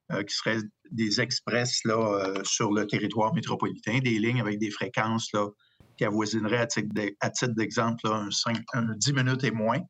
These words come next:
et également de dire comment on est capable d'améliorer l'accès aux services de transport collectif, euh, des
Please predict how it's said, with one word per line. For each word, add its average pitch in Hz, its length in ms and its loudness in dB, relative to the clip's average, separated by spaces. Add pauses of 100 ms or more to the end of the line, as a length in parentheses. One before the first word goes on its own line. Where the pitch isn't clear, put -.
(460)
et 120 160 4
également 123 440 2
de 147 120 2
dire 131 260 0
comment 139 260 0
on 151 60 0
est 131 80 0
capable 127 720 0
d'améliorer 113 520 -2
l'accès 120 440 -2
aux 117 140 -2
services 110 360 0
de 104 60 -4
transport 104 440 -2
collectif, - 640 -4 (440)
euh, - 40 -4 (160)
des 113 140 0